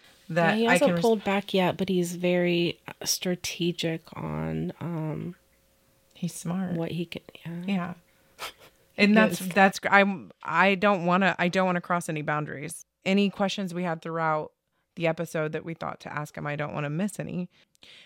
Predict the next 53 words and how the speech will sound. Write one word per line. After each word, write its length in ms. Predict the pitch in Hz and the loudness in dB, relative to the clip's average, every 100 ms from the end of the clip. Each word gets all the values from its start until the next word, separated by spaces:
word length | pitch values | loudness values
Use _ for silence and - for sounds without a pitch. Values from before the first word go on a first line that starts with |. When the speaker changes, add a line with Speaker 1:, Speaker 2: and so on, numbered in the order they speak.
| _ _ | _ _
Speaker 1:
It 100 | 175 | -2
is 180 | 180 170 | -2 -2
weird 280 | 165 170 160 | -4 -4 -6
that 100 | 151 | -8
the 80 | 156 | -6
wallet 320 | 156 151 - | -4 -4 -4
was 160 | 151 | -6
left 220 | 151 147 - | -6 -6 -8
in 60 | 147 | -12
the 60 | |
car. 480 | 151 143 139 143 156 _ _ _ _ _ _ _ _ _ - | -10 -8 -6 -8 -10 _ _ _ _ _ _ _ _ _ -6
Speaker 2:
Yeah, 100 | 190 | -4
he 100 | 190 | -4
says 260 | 190 180 | -4 -6
that's 240 | - 175 - | -6 -6 -6
a 40 | |
part 240 | 180 170 165 | -6 -6 -4
of 140 | 170 | -6
it. 240 | 185 185 - _ _ _ _ | -8 -10 -16 _ _ _ _
Speaker 1:
His 200 | - 156 | -10 -6
wallet 300 | 156 139 127 | -4 -4 -4
being 140 | 156 143 | -6 -6
left 180 | 147 | -8
in 80 | 160 | -8
the 80 | 151 | -10
car 300 | 147 156 165 - _ _ | -8 -8 -8 -12 _ _
and 120 | 151 | -10
his 140 | 147 - | -10 -12
keys. 580 | - 165 185 180 - - _ _ - | -12 -10 -10 -12 -18 -20 _ _ -16
Speaker 2:
Yeah. 160 | 202 190 _ | -14 -14 _
Speaker 1:
He 160 | _ 156 | _ -8
didn't 200 | 151 151 | -8 -8
walk 220 | - - - | -12 -14 -14
no 120 | 165 | -14
three 220 | - - - | -16 -16 -14
miles. 440 | - - - - - | -14 -16 -18 -20 -8
Speaker 2:
And 140 | 170 | -4
he 80 | 160 | -4
didn't 280 | 165 165 160 | -4 -6 -6
run 160 | 147 156 | -6 -8
out 100 | - | -12
of 60 | - | -12
gas. 480 | - 185 156 - - - | -12 -14 -14 -14 -14 -8
Speaker 1:
Yeah. 220 | 156 175 151 _ _ _ _ _ _ - | -8 -8 -14 _ _ _ _ _ _ -20
Speaker 2:
He 100 | - | -12
said 180 | 175 165 | -10 -8
he 80 | 165 | -10
can, 260 | - 160 160 | -8 -8 -8
he 140 | 151 175 | -8 -6
can 100 | 180 | -6
talk 180 | 170 160 | -6 -8
about 280 | 165 165 | -12 -10
that. 260 | - - 180 | -10 -10 -10